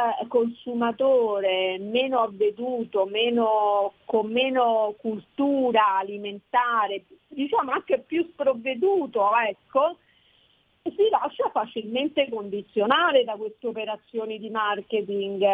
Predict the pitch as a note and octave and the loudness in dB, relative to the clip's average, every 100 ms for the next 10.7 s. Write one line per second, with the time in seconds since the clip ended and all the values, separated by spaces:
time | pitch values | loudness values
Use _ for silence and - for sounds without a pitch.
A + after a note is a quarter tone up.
0 | F#3+ - A#3 D4+ E4 D#4 D#4+ G#4+ B3 A#3 | 2 0 2 2 2 0 2 0 0 0
1 | C4+ A3+ G#3 - A#3 C4+ E4 C4+ - _ | 2 2 -2 -8 -2 0 2 2 0 _
2 | _ _ _ _ _ _ _ - A#3+ A#3+ | _ _ _ _ _ _ _ -10 -8 0
3 | B3+ A#3+ D#4+ E4+ F4+ - E4 D4+ C4 _ | -2 0 0 0 -2 -2 2 2 0 _
4 | _ _ - A#3+ A3+ G#3+ B3+ C#4 C#4+ C#4+ | _ _ -6 0 2 2 4 4 2 -2
5 | B3 C#4+ C4+ A#3+ G3+ F#3 F3+ F#3 A3+ G3 | -2 -4 -4 -10 -6 -2 -2 0 -4 -4
6 | G3 G#3+ F#3+ F#3 F3+ F#3 F#3+ _ _ _ | -14 -4 0 2 2 2 0 _ _ _
7 | _ - C4 C4+ D4+ D#4+ E4 E4 F4+ E4+ | _ -4 0 4 2 2 -6 -2 0 2
8 | F#4 F#4+ F4+ C4+ A#3 A#3 A#3 B3 - A#3 | 4 2 2 -2 -4 -2 0 0 -4 -16
9 | - - G#3 G#3 A#3+ A#3 C#4 B3+ F3+ F3 | -14 -10 -10 -6 0 4 4 2 -2 -2
10 | A3+ G#3+ - _ F#3 D#3 | 0 0 -2 _ -12 -12